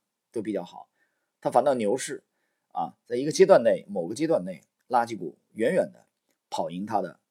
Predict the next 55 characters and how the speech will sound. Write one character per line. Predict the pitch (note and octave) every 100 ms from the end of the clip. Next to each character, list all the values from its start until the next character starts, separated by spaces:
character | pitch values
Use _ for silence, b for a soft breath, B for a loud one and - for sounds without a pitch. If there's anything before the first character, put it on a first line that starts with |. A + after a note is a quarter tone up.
| _ _
是 | - - D#2+ -
持 | F2+
仓， | - F2+ _ _ _ _ _
他 | G#2
压 | F#2
力 | D#2
很 | C#2 -
大 | B1+ _ _ _ _ _ _ _ _ _ _ _ _ _ _ _ _ _ -
啊。 | D2+ -
这 | G2+
是 |
第 | F2 F#2
九。 | D#2 - _ _ _ _ _ _ _ _
那 | -
巴 | F3+ B2
菲 | D3+
特 | D3
也 | D#2+ A#1
一 | B1+ C#2
样 | A#3+ - _ _ _ _ _ _
啊， | D#2
你 | E2+
看 | C3 B2+
两 | F#2
千 | D#2 G#2
年 | F#2
的 | F#2
这 | F2+ F2+
个， | D#2+
九 | D2+ F#2+
九 | F#2+
年、 | D#2 F2+
两 | C#2+
千 | - F2+
年 | E2
网 | E2 D#2+
络 | G2
股 | C#2 - _ _
暴 | C3 F2+
涨 | - C2
的 | -
时 | -
候， | C2+ -
巴 | G#2
菲 | G2+
特 | G#2
持 | - D#2
仓 | F#2 F#2
的 | D2
这 | E2+
些 | F2+
传 | F2 F#2+
统 | -
类 | C#2+
的 | C#2